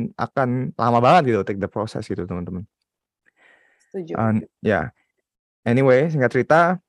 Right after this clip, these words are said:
Speaker 1: dari awalnya pertamanya underdog itu, aku, akhirnya aku menjadi jauh lebih optimis. Dan itulah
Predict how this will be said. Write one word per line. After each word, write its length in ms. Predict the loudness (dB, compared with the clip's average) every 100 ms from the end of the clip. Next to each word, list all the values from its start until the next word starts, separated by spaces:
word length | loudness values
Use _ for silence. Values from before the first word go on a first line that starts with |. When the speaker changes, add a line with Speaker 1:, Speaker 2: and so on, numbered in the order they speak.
| _ _ _ _
Speaker 1:
dari 400 | -2 0 2 2
awalnya 400 | 4 4 2 0
pertamanya 400 | -2 0 0 2
underdog 320 | 0 0 -2
itu, 400 | -2 2 4 4 0 _
aku, 240 | -4 -2 -2
akhirnya 400 | -2 0 2 2
aku 240 | 2 0 -2 _ -6
menjadi 480 | 0 0 0 -2 -2
jauh 180 | -2 -2
lebih 220 | 0 -2
optimis. 480 | -4 -4 -4 -4 -8
Dan 240 | -4 -4
itulah 260 | -2 2 2